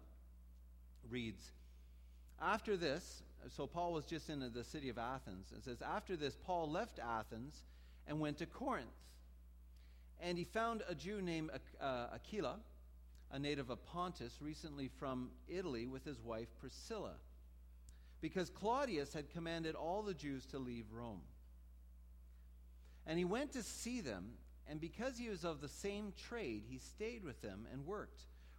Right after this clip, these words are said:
for they were tent makers by trade. And he reasoned in the synagogue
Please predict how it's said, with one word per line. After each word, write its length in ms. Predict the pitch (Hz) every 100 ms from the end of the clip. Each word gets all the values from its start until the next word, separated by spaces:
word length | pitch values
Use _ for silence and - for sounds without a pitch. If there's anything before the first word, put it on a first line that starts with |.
| -
for 100 | 165
they 140 | 160
were 100 | 165
tent 380 | 151 - 254 202
makers 340 | 160 135 120 110
by 200 | 131 120
trade. 480 | - 151 127 87 - - - - - - - - 143
And 100 | 156
he 100 | 156
reasoned 500 | 180 254 226 240 190
in 120 | 180
the 120 | 156
synagogue 680 | - 196 175 127 110 98